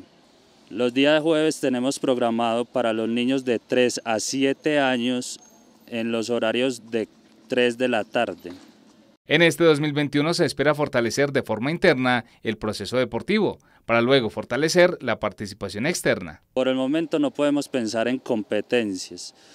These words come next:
Speaker 1: solo podemos participar en eventos como semilleros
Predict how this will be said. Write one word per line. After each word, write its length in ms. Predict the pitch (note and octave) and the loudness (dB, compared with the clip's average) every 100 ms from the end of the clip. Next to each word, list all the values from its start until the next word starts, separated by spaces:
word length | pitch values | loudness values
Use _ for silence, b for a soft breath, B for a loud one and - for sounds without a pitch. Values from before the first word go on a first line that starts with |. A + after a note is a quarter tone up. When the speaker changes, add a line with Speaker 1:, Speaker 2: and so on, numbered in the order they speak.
| b b b | b b b
Speaker 1:
solo 600 | - A#2 A#2+ B2+ C#3 D3 | -6 -2 0 2 2 0
podemos 360 | - B2 A#2+ C#3+ | 0 0 0 -2
participar 680 | C#3+ A#2+ A#2 A#2 - A#2 C3 | -4 -2 0 0 0 0 2
en 140 | D3 | 2
eventos 1000 | B2+ A#2 A2+ G#2 - C#3 C#3 C#3+ - - B B B B B | 0 0 -2 -6 -4 0 0 0 -4 -12 B B B B B
como 360 | - B2 A#2 A2+ | 0 0 2 0
semilleros 1080 | B2 A2+ G#2+ G#2 B2+ D#3 D3+ C#3+ C3 - | 0 0 -2 -2 0 2 2 0 -4 -8